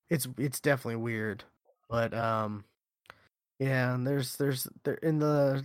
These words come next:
the link in the show notes, there's a link to, like, "Oh, these games are leaving," or, "These games are coming," and stuff like that.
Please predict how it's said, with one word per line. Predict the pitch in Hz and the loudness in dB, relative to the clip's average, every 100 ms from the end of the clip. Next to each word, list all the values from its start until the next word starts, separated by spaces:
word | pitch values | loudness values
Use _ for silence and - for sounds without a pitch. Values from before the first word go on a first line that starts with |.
| - | -2
the | 147 | 2
link | 156 160 147 | 4 4 2
in | 143 | 0
the | |
show | 135 151 | 2 2
notes, | 143 139 127 | 2 2 0
there's | 131 127 | -2 -2
a | 123 | -2
link | 127 123 - | -2 -4 -4
to, | 120 | -2
like, | 120 113 - 151 | 0 -2 -2 4
"Oh, | 185 160 | 6 6
these | 160 151 | 4 2
games | 143 151 147 | 0 2 2
are | 147 | 0
leaving," | 147 156 143 139 131 | 2 0 0 0 0
or, | 127 127 - | 0 -2 -4
"These | 135 - | -6 -2
games | 143 147 135 | -2 0 -2
are | |
coming," | 131 160 151 139 131 123 | 0 2 2 0 0 -2
and | 120 | -4
stuff | - 123 123 | -2 -2 0
like | 113 - | -2 0
that. | 117 123 120 | 2 2 0